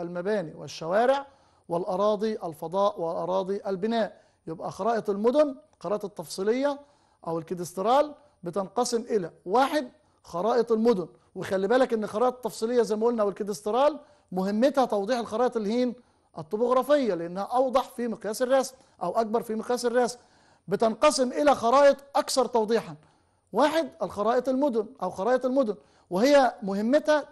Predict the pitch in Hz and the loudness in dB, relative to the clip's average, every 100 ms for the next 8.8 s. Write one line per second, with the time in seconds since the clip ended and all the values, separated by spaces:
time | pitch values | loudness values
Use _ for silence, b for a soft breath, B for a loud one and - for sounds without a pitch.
0 | - 190 175 208 233 180 - 180 165 190 | -6 -4 -4 -4 -4 -4 -8 -8 -6 0
1 | 233 190 156 180 175 196 233 202 165 - | 2 2 -4 -8 -8 -2 0 0 -6 -10
2 | 185 202 226 170 190 208 262 285 302 262 | -6 -2 -2 -2 -4 0 2 0 -2 -8
3 | b b b 175 - 185 214 240 196 160 | b b b -8 -4 0 2 2 0 -2
4 | 180 190 208 208 196 151 156 185 202 170 | -4 -2 -2 -2 -6 -10 -6 -2 -2 -4
5 | 170 151 170 190 214 202 240 233 - _ | -6 -6 -6 -6 -6 -4 -2 -2 -4 _
6 | b b b b - 202 233 269 302 220 | b b b b -6 0 4 6 6 6
7 | 277 285 311 302 - 196 226 269 269 269 | 2 4 2 0 0 2 6 6 4 2
8 | 202 185 202 196 226 294 302 - | -8 -6 -2 0 4 4 2 -6